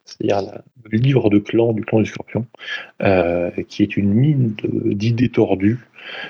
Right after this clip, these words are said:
et de, euh, de modes de réaction des P N J, parce qu'on joue quand même dans une ville Scorpion, et si on leur marche sur les pieds,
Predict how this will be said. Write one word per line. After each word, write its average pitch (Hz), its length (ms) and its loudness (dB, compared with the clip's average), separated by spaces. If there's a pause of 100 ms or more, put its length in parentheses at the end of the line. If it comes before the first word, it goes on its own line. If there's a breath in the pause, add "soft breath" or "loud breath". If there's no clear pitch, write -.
(180 loud breath)
et 101 100 2
de, 98 180 2
euh, 95 560 2 (320)
de 110 60 2
modes 139 240 2
de 127 80 4
réaction 110 400 2
des 110 120 4
P 107 140 0
N 101 60 0
J, 95 140 -2
parce 104 140 -12
qu'on - 300 -10
joue 95 120 0
quand 104 140 -2
même 104 120 4
dans 95 80 4
une 90 140 0
ville 92 180 -10
Scorpion, - 540 0 (640 loud breath)
et 123 240 4
si - 220 -4
on 95 100 6
leur 92 180 4
marche 107 280 2
sur 101 120 2
les 95 120 4
pieds, 120 420 -2